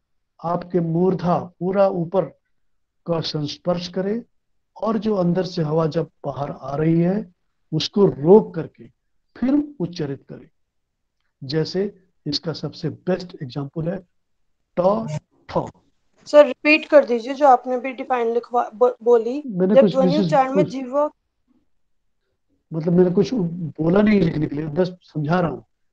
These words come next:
Speaker 1: फिर भी लिखो जिह्वा की नोक उलटकर जब मूर्धा का स्पर्श करे।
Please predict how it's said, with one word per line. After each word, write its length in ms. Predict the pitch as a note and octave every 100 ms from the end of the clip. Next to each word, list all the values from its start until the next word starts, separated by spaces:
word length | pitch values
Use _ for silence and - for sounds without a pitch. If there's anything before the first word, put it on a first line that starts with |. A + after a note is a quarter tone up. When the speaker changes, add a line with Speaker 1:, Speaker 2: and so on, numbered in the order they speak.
| _ _
Speaker 1:
फिर 140 | G3 G3
भी 180 | G3+ A#3+ A#3 -
लिखो 460 | D3+ C#3+ F3+ A3 - _ _ -
जिह्वा 480 | B2 D#3 D3+ F#3 G#3
की 260 | G3 G#3+
नोक 540 | G3 E3 E3+ F#3+ G#3+ - A#3+ -
उलटकर 720 | D#3 F#3+ F#3 - F#3+ G3+ A#3 - _ _ _ _ _ _ -
जब 320 | C#3+ F3+ D#3
मूर्धा 520 | C#3+ D3 D3 B2+ F#3
का 280 | A3 - A3
स्पर्श 540 | G3 - - E3 - E3+
करे। 360 | E3 C#3+ A#2